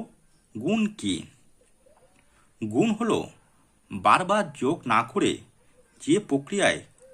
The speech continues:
অঙ্কটিকে খুব সহজে করা যায় তাকে বলে গুণ। অর্থাৎ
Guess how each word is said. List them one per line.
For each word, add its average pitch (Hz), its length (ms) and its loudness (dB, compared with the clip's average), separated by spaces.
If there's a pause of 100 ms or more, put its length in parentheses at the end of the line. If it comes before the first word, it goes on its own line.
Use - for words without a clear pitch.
অঙ্কটিকে 151 580 -2 (420)
খুব 208 220 -2
সহজে 185 400 -2
করা 135 280 2
যায় 143 260 2 (480)
তাকে 139 240 2
বলে 196 240 0
গুণ। 95 260 -4 (1000)
অর্থাৎ 170 380 -2